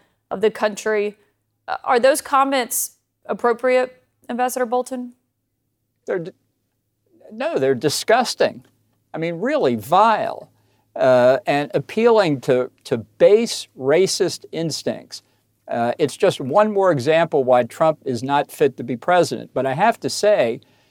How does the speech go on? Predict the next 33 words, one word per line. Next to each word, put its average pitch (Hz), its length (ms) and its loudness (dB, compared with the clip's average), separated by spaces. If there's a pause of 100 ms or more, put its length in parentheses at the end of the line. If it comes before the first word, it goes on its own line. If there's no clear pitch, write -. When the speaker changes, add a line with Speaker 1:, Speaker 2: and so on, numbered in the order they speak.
(180)
Speaker 2:
uh, 120 180 2
we've 185 260 2
had 175 360 4
in 123 180 -4
a 117 60 -2
hundred 175 260 0
thousand 160 460 2
years 147 260 0
of 127 120 -6
human 147 260 -4
history 139 400 -2
a 117 80 0
lot 139 260 4
of 139 100 4
racists. 139 580 0
Not 151 240 2
all 160 320 6
of 117 140 2
them 120 180 -2
are 123 80 0
equivalent 123 580 -2
to 131 80 -4
his-, 202 360 -4
to 127 140 -6
Hitler. 165 440 -6 (420)
Uh, 123 200 0
there's 135 180 2
only 226 220 4
been 147 200 2
one 185 280 2
Hitler, 196 500 -4 (560)
one 147 300 2
Holocaust. - 760 -2